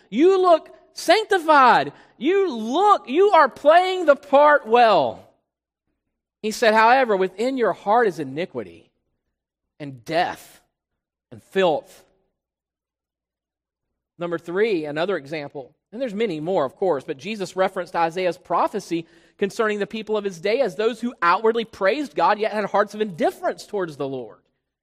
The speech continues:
In Isaiah fifty-seven, or I'm sorry, Matthew fifteen, seven and eight, he said, "Ye hypocrites, well did Isaiah, or Isaiah prophesy of you, saying, This people draweth nigh unto me with their mouth, and honoreth me with their lips, but their heart is far from me."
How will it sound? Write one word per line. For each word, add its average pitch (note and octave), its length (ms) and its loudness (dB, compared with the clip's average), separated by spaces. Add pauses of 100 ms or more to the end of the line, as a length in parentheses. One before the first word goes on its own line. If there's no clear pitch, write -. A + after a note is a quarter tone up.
(880)
In D3+ 80 -8
Isaiah E3 280 -4
fifty-seven, F3 800 -6 (320)
or F3+ 140 -2
I'm F3 120 -6
sorry, E3 160 -4
Matthew F3 280 -6
fifteen, F3 380 -12
seven D#3+ 220 -10
and D#3+ 100 -10
eight, F#3+ 240 -8 (380)
he G3 120 -6
said, F#3 220 -4
"Ye F#3+ 120 -10
hypocrites, G3+ 800 -2 (400)
well F3 220 2
did A#3+ 120 2
Isaiah, F#3 480 0
or F#3+ 120 -2
Isaiah F3+ 380 -2
prophesy G#3+ 720 -2
of G3 100 -6
you, G3+ 100 -8
saying, A3+ 360 -6 (300)
This A#3+ 260 -2
people C4 400 -6
draweth G#3+ 440 2
nigh G3 200 -2
unto B3 160 -6
me C4 80 -6
with A3+ 200 0
their A#3+ 100 0
mouth, A3 480 0 (220)
and G#3 140 -2
honoreth A3+ 420 0
me B3+ 120 -6
with A3+ 200 0
their B3+ 140 2
lips, A3 260 0
but B3 160 0
their C4+ 160 0
heart D4+ 320 4
is D4+ 140 -6
far C#4+ 240 2
from C#4 400 -2
me." C3+ 240 -6